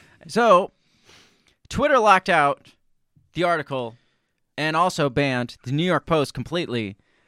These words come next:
until October thirtieth is when they finally were like, "Eh, I guess, I guess we'll let you back on to Twitter." Um,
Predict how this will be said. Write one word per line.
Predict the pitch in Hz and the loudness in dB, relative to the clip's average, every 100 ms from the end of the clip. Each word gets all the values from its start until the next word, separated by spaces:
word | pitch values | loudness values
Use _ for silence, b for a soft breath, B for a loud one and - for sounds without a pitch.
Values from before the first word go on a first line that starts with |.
| b b b b b 185 | b b b b b -2
until | 180 - 180 170 143 - | -2 0 0 0 -2 -2
October | 160 - - 190 190 | -4 -2 -2 -2 -4
thirtieth | 160 - 156 135 104 107 | -6 0 0 0 -6 -8
is | 110 | -8
when | 123 123 | -8 -6
they | 113 | -6
finally | 127 123 113 110 107 | -6 -6 -6 -8 -8
were | - 120 | -6 -4
like, | 113 107 - _ _ _ _ _ | -2 -4 -8 _ _ _ _ _
"Eh, | - 302 269 _ | -4 -4 -4 _
I | - | -6
guess, | 233 226 - - - | -4 -4 -8 -16 -12
I | 196 | -8
guess | 196 - | -8 -6
we'll | 147 | -6
let | 127 | -6
you | 117 | -4
back | 113 104 123 | -2 -2 -2
on | 107 101 | -4 -6
to | - | -12
Twitter." | - 127 107 98 - b b b | -8 -4 -2 -4 -8 b b b
Um, | - 135 127 120 | -4 -2 -2 -4